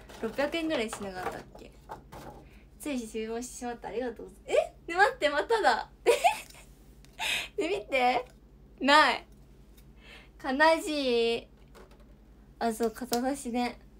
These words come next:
そうなんですよ。ぜひぜひ買ってください。こんばんは。ね、見て。よ-、え、予備？そんなことある？え、そうなのかな？調べてみよう。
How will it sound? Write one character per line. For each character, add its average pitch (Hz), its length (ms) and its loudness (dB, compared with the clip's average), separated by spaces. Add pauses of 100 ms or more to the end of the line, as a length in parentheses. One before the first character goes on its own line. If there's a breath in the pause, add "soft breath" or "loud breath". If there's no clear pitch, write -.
(120)
そ 247 80 -12
う 226 80 -10
な 214 100 -10
ん 196 120 -14
で 185 160 -18
す - 80 -20
よ。 - 80 -16
ぜ - 60 -18 (180)
ひ - 140 -18
ぜ 214 100 -18
ひ - 200 -20
買 247 140 -20
っ - 40 -20
て - 120 -20
く 269 140 -18
だ 285 60 -14 (160)
さ - 60 -12
い。 - 40 -14 (260)
こ - 80 -16
ん 233 120 -10
ば 233 160 -8
ん 233 40 -12
は。 240 200 -10 (1700 loud breath)
ね、 247 80 -6
見 254 140 -2
て。 202 320 -6 (2000)
よ-、 277 180 0 (180)
え、 277 200 -2 (180)
予 381 220 2
備？ 247 300 -6
そ - 140 -12
ん 320 140 -8
な 440 80 -2
こ 466 180 -2
と 247 180 -2
あ 285 80 -2
る？ 214 260 -10 (880 loud breath)
え、 254 140 -6
そ 302 140 -12
う 285 80 -6
な 214 120 -6
の 202 120 -14
か 202 140 -14
な？ 202 120 -10 (200)
調 254 240 -10
べ 202 80 -6
て - 140 -8
み - 140 -12
よ - 80 -12
う。 - 20 -8